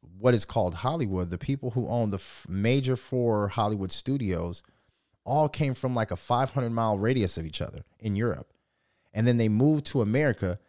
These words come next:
and they pretty much stayed in a, <laughs> like, fifty mile radius of one, one another,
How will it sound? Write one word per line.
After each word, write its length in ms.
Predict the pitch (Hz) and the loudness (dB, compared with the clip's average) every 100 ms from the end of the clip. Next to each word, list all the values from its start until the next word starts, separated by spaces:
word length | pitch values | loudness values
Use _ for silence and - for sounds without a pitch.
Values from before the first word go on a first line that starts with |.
| _ _ | _ _
and 100 | - | -2
they 80 | 110 | 0
pretty 240 | 101 147 131 | 2 2 2
much 200 | 123 110 | 2 2
stayed 340 | - 120 120 | 2 2 4
in 120 | 104 | 4
a, 140 | 90 82 - 85 98 - | 2 -2 -10 -18 -12 -10
<laughs> 500 | - - _ _ - | -10 -14 _ _ -8
like, 140 | 101 95 | -6 -4
fifty 360 | - 147 131 | 0 0 2
mile 260 | 110 92 90 | 2 2 2
radius 420 | 95 87 82 - - | 2 0 -2 -6 -4
of 160 | 95 | -2
one, 280 | 95 95 90 - | 0 0 0 -4
one 200 | - 98 | -6 -2
another, 360 | 85 78 - - | -2 -4 -10 -18